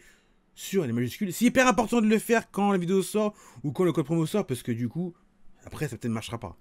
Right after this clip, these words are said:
ok ? D'accord ? Après, c'est peut-être que ça marchera pas. Bon, vous avez compris ce que j'ai dit. Allez, c'est parti. H T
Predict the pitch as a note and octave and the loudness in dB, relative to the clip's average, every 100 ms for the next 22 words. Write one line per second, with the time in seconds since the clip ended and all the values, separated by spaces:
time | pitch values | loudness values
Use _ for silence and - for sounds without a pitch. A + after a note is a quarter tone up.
0 | - G2+ F3 F3+ - A2+ F3 D#3 - - | -18 -6 -6 -6 -12 -10 -10 -12 -20 -20
1 | - - G#2+ - E3 - D#3 A2 G#2 G2+ | -20 -8 -6 -4 -6 -6 -8 -8 -8 -12
2 | - E2+ - - _ - - F#2+ G2 G#2 | -14 -18 -20 -20 _ -20 -20 -16 -10 -10
3 | G#2+ - A#2+ A#2+ A#2 G#2+ F#2 D#3 G3+ G3+ | -10 -10 -6 -2 -2 -2 -6 -14 -10 2
4 | D#3 F#3 A#3 G3+ G3+ - G3 E3+ _ - | 6 6 6 4 4 2 -4 -4 _ 2
5 | G#3+ B3+ B3 - - - - A#3 A#3 B3+ | 6 6 4 -6 -10 -20 0 6 6 4